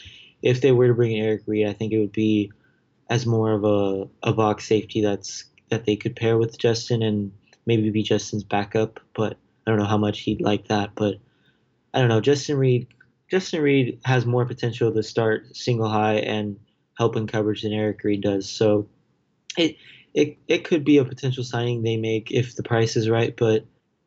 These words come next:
uh, he was pretty awful in coverage, Eric Reed, that is,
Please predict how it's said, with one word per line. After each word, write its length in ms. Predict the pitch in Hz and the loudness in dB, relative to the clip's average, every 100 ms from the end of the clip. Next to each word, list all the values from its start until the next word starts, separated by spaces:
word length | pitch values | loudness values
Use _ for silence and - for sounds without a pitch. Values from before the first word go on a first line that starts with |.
| _ - | _ 0
uh, 440 | 117 110 101 98 - - - | 2 2 0 -4 -12 -20 -12
he 180 | 135 156 | 2 6
was 260 | 139 127 | 6 4
pretty 460 | - - 131 123 123 _ - | -2 -2 0 0 -6 _ -2
awful 360 | 123 117 117 | -2 -2 -8
in 80 | 110 | -8
coverage, 420 | 107 110 110 101 | -6 -4 -4 -4
Eric 280 | - 110 104 | 0 0 0
Reed, 360 | 117 110 104 - | -2 -2 -4 -6
that 180 | 110 107 | -4 0
is, 280 | 104 98 | -2 -4